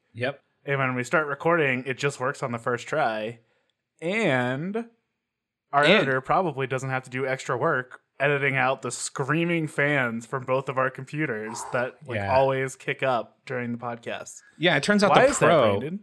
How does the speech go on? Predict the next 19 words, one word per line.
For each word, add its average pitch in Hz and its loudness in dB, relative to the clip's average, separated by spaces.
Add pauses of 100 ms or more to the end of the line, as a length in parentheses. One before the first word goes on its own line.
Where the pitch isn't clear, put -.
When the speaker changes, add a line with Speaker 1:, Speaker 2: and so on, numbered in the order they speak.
Speaker 1:
turns 214 0
out 294 0
the 208 -4
Pro 131 4
in 120 -2
MacBook 123 -2
Pro 104 2
is 107 -4
for, 101 0 (100)
it's 110 -4
pro 117 0 (180)
recording 107 -2
podcasts 101 -6
instead 110 -4
of 95 -6
anti-recording 90 -6
podcasts. - -6
Speaker 2:
<laughs> 226 2
Yeah. - 0